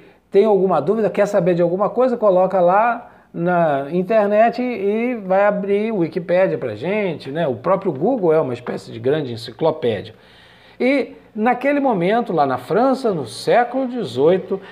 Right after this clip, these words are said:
eles organizaram um, um livro aonde todos os conhecimentos de química, física, matemática, filosofia estavam inseridos.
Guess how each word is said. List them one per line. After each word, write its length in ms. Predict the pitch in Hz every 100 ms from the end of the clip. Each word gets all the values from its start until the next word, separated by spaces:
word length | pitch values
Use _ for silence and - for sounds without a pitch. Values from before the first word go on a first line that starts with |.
| -
eles 360 | - 254 247 220
organizaram 1000 | 208 185 196 151 120 151 175 190 196 170 - - - -
um, 320 | 202 226 220 190
um 60 |
livro 500 | 175 247 247 247 240
aonde 420 | 180 170 196 190
todos 460 | 196 - 254 277 240
os 160 | 226 196
conhecimentos 760 | - 190 175 196 160 120 113 107
de 80 |
química, 640 | 113 - 214 196 147 - 104
física, 640 | - - 202 170 131 113
matemática, 840 | 120 139 139 101 123 143 - -
filosofia 920 | 113 139 165 196 208 - 113 117 120 120 - - -
estavam 560 | - - 117 113 110
inseridos. 640 | 110 - 147 92 - -